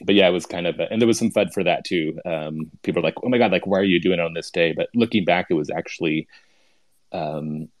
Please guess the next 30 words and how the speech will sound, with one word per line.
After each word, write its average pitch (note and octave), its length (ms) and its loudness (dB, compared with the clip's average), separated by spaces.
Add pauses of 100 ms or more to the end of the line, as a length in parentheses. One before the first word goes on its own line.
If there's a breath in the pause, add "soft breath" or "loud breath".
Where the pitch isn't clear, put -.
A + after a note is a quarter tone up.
(300)
it A2 80 0
was F2 180 2
either F2 280 4
before E2+ 520 2
that A#2+ 260 4
or, F2 200 2
or F2 200 2
that D#2 200 0
day. E2+ 160 2
That D#2 140 -4
was F2 140 -8
literally E2 320 -10
kinda, F2 200 -10
like, E2 100 -12
the E2+ 80 -10
last E2+ 300 -10
chance E2 280 -10
to E2+ 100 -10
get E2 200 -8
in D#2+ 180 -6
before D#2 320 -10
the D#2 80 -10
market D#2+ 380 -10 (240)
completely - 540 -8
changed, - 580 -14
uh, - 280 -14 (200)
kind - 160 -16
of - 100 -20
for, - 280 -8
forever. - 440 -8